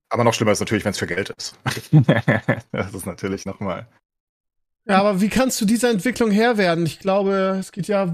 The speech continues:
Speaker 2: es ist ja wirklich mittlerweile nur noch darum, Blizzard Gewinnmaximierung ist, ist einfach ein großes Ding, ne? Das heißt, egal,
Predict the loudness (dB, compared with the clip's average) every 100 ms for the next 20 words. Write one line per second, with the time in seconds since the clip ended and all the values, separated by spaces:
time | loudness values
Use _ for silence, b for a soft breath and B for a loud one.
0 | -6 -8 -8 -2 -2 0 0 -2 -2 -4
1 | -2 0 2 2 2 2 2 0 -2 0
2 | 0 2 2 2 2 2 2 2 2 0
3 | 0 2 4 2 0 0 2 2 2 0
4 | -4 -6 -6 -4 -6 -6 -4 -2 0 2
5 | 2 0 -2 -2 0 0 0 0 -2 0
6 | 0 0 0 2 2 2 0